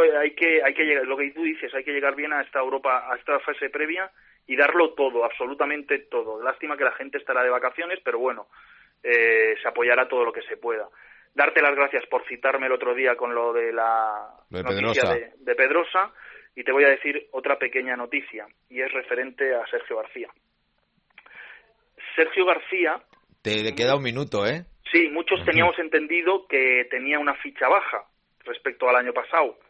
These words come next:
Speaker 1: pero no la tenía tanta. Conclusión, Sergio García le ha pedido al club renovar, o sea,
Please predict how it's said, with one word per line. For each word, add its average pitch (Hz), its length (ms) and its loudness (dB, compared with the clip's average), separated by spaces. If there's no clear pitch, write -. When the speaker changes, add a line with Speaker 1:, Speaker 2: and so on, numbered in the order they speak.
Speaker 1:
pero 127 220 2
no 135 100 0
la 147 140 6
tenía 123 320 -2
tanta. 117 400 -2
Conclusión, 127 760 -6
Sergio 156 260 0
García 175 460 2
le 143 160 -2
ha 143 40 2
pedido 139 300 0
al 127 120 -6
club 175 280 -2
renovar, 135 540 0
o 147 100 -2
sea, 110 380 2